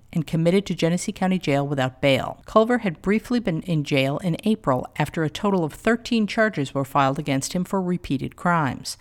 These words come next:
He was first charged April thirteenth with burglarizing a business at City Center. Culver was arraigned and released under supervision of Genesee Justice. The next day, he allegedly broke into a restaurant on Ellicott Street and stole money. He was charged again and released.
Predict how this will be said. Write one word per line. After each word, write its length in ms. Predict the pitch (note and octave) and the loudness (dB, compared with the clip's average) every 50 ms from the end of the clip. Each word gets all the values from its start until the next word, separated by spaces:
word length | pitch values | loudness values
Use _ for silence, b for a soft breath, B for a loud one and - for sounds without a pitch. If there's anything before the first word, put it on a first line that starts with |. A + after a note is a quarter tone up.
| b b | b b
He 140 | - G3 | 2 2
was 160 | F3+ F3 E3+ - | 4 4 2 0
first 340 | - C#4 C#4 C4 - - | -2 0 0 0 0 -2
charged 360 | - G#3+ G3 G3 F#3 - - - | -2 0 0 0 0 -2 -2 0
April 260 | F#3+ F3+ - E3+ D#3+ | -2 0 0 0 -2
thirteenth 640 | - - D#3+ C#3+ D3 - - B3+ G#3+ E3 D#3 - - | -2 0 -2 -2 -2 0 0 0 2 2 -2 -4 -4
with 200 | - D#3+ - - | -6 -6 -2 0
burglarizing 760 | F#3 F#3+ G3+ G3+ A3 G#3+ G3+ F#3 E3 D#3+ - - F3 E3+ - - | 0 0 2 2 0 2 2 2 2 0 0 -2 -4 -4 -2 -2
a 60 | - D3+ | -4 0
business 460 | - F3+ F3 E3+ - F3+ F3 - - - | 2 2 2 2 2 0 0 0 0 -2
at 140 | D#3+ - | -2 -2
City 280 | - - - C3+ C#3 C#3+ | 0 0 0 0 0 -2
Center. 520 | - - - G#3+ G#3 F3+ C3 - C3 - - | -2 0 0 0 0 0 -2 -4 -6 -10 -14
Culver 320 | - - A3+ A#3 B3 C4 B3+ | 2 4 4 6 6 4 4
was 220 | A#3+ B3 A#3 - | 4 2 2 2
arraigned 320 | A3 F#3 D#3+ D#3 E3 E3+ | 2 2 2 2 2 0
and 140 | F3 F3 F3+ | 0 0 0
released 400 | F3+ F3 D3+ D3 C#3+ C#3 - - | 0 2 2 2 0 0 0 -2
under 160 | D#3+ D#3 D#3+ | -2 -2 -2
supervision 560 | D#3 - G3 E3+ - E3 D#3 D#3 D3 C#3+ D3+ D3+ | -2 -2 -4 -2 -2 -2 0 0 0 0 -2 -2
of 80 | D3 | -2
Genesee 420 | - - C#3 C3+ C#3 - - D3 C#3 | 0 0 0 2 0 0 -4 -6 -2
Justice. 640 | - E3 E3+ E3 - - - - - - - - - - | 2 2 2 2 2 -4 -8 -8 -6 -8 -8 -10 -4 -2
The 100 | D#3 D3 | 0 4
next 360 | D3 C#3+ C#3+ - - - - | 4 4 2 0 -4 0 4
day, 380 | G3 G#3+ A#3+ A3 D#3 D3 D3+ | 4 4 6 4 2 2 0
he 220 | F3 - G3 F3+ E3 | -2 0 0 2 2
allegedly 500 | D#3+ D#3 D#3 D#3 D3+ - D#3+ E3 E3 E3 | 2 2 2 0 0 -2 -4 -4 -4 -4
broke 400 | D#3+ - D#3 D3+ D3+ D#3+ - - | -4 -2 0 2 2 2 2 0
into 220 | F3 E3+ F3+ F#3 | -2 0 0 0
a 60 | F3 | 0
restaurant 500 | E3+ F3+ G#3+ A3+ A3 - - E3 D3 D3 | 2 2 2 2 2 0 0 0 0 2
on 140 | D3 D3 - - | 0 0 0 0
Ellicott 380 | F#3+ G#3 A3 G#3 - D#3 - | 0 0 0 0 -2 -4 -4
Street 260 | - - - D3+ D3+ | -4 -4 -2 -2 -2
and 140 | - F3 D3+ | -2 -2 -4
stole 300 | - - - C3+ C3+ C3+ | -4 -2 -2 0 0 0
money. 380 | D3 D#3 E3 E3 D3+ B2+ B2+ - - | 0 0 0 0 0 -2 -4 -6 0
He 120 | - F#3 | 2 4
was 180 | E3+ D#3+ - - | 4 4 2 0
charged 360 | - D3 D3 F#3+ F#3 - - | 0 0 0 0 0 -2 -2
again 380 | G#3+ - D#3+ C#3+ D3 D3 D3 | -2 0 2 2 2 0 0
and 160 | - E3+ D#3+ D#3 | -2 -2 0 0
released. 560 | E3 D3+ C#3+ C#3 - - - - - - | 0 -2 -2 -4 -4 -4 -6 -6 -8 -8